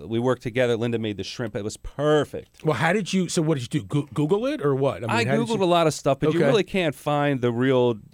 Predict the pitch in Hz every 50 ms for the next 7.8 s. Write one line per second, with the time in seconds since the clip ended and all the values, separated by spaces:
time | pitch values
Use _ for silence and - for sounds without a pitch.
0 | - - 135 147 156 143 131 135 139 139 135 135 - 147 131 120 113 117 143 165
1 | 185 175 - - 160 147 147 - 139 131 - - 135 131 131 127 120 120 117 120
2 | 127 127 120 117 - - - 127 117 - 120 113 110 - - - 127 123 120 117
3 | 117 113 113 110 107 110 107 107 104 101 92 87 73 62 - - _ _ _ _
4 | - - - _ - 110 113 113 110 117 131 131 131 131 - - 165 175 175 151
5 | 156 139 147 143 156 156 156 151 135 151 143 131 135 127 120 - - - - 147
6 | 139 139 - 147 135 127 123 117 - - 156 147 143 143 139 135 117 127 135 139
7 | 139 139 131 143 131 127 - - 135 131 139 143 151 151 160